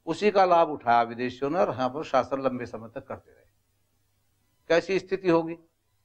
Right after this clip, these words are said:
कि कितने, कैसे उदाहरण देते हैं, हमारे सामने दिखाता है परम पूज्य डॉक्टर साहब भीमराव अम्बेडकर का कैसा उदाहरण देता है।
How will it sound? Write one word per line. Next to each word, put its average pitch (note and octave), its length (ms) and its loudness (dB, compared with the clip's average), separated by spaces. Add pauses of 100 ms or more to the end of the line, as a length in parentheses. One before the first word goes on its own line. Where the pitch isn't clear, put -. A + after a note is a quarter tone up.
(800)
कि D#3+ 320 4 (880)
कितने, F3+ 300 -2
कैसे F#3 240 2
उदाहरण F3+ 280 2
देते F3+ 240 -4
हैं, F3 200 -4 (600)
हमारे D#3 320 2
सामने D#3+ 240 -2
दिखाता D3+ 320 -2
है G3 60 4
परम F#3 180 2
पूज्य F3 200 -6
डॉक्टर E3 240 2
साहब E3 240 0
भीमराव D3 340 4
अम्बेडकर D3 380 -2
का C#3 140 -2 (240)
कैसा C#3 420 -4
उदाहरण B2+ 280 -2
देता A2 280 -14
है। - 60 -20